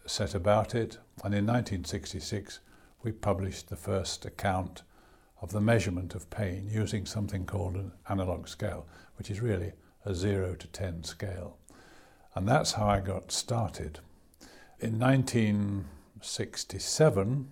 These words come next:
and I don't know how it happened, I found myself with a group of anaesthetists, consultant anaesthetists. I think it was in Salford. Uh, they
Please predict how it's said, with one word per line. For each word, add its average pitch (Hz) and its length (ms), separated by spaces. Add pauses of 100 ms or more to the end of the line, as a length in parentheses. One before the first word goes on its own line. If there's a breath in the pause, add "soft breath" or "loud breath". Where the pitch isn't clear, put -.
(120)
and 101 300
I 101 120
don't 127 220
know 110 100
how 101 460
it 92 120
happened, 104 460 (380 loud breath)
I 104 100
found 135 300
myself 104 440
with 110 100
a 104 60
group 117 320
of 98 100
anaesthetists, - 960 (320 soft breath)
consultant 120 580
anaesthetists. 95 880 (800 loud breath)
I - 40
think - 240
it - 40
was 95 140
in 95 120
Salford. 107 580 (540 loud breath)
Uh, 113 80
they 113 140